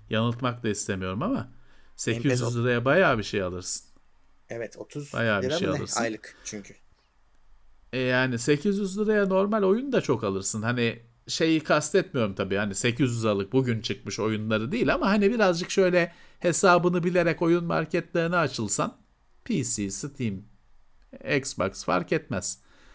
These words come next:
Speaker 1: Sekiz yüz liraya bir sürü eğlence alırsın.
Speaker 2: Evet yani. Evet.
Speaker 1: Hani Need for Speed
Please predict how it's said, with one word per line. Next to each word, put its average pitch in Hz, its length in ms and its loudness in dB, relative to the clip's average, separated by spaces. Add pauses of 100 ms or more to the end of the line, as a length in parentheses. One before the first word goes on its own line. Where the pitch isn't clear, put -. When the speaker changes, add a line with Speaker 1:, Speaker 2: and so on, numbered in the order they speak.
(440)
Speaker 1:
Sekiz 170 420 2
yüz 117 240 -2
liraya 120 300 2
bir 190 80 0
sürü 127 240 0
eğlence 123 500 2
alırsın. 247 440 0 (680)
Speaker 2:
Evet 127 360 -4
yani. 101 260 -8 (300)
Evet. 107 260 -12 (400)
Speaker 1:
Hani 117 360 0
Need 170 120 -2
for 180 220 6
Speed 165 520 0